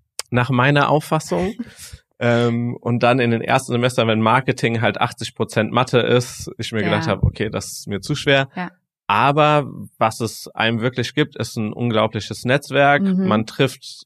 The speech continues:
Speaker 1: unglaublich motivierte und tolle
Speaker 2: Mhm.
Speaker 1: Leute, die wirklich was in der Welt bewegen
Speaker 2: Ja.
Speaker 1: wollen. Und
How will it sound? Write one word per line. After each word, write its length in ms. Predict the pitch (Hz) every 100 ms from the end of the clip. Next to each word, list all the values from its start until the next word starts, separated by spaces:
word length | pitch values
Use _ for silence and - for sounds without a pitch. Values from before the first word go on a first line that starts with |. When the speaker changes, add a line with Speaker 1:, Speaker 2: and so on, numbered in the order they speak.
| _
Speaker 1:
unglaublich 680 | 127 139 117 117 - 110 -
motivierte 680 | 113 117 107 113 127 127 110
und 160 | 110
tolle 220 | - 117
Speaker 2:
Mhm. 80 | 92
Speaker 1:
Leute, 300 | 120 123 95
die 160 | 107 104
wirklich 220 | 110 -
was 320 | 107 104 - _
in 100 | -
der 200 | 117 104
Welt 220 | 120 117 117
bewegen 400 | 101 113 127 135
Speaker 2:
Ja. 60 |
Speaker 1:
wollen. 540 | 123 127 139 156 180 165 _ _ _ _ _
Und 360 | - 117 117 107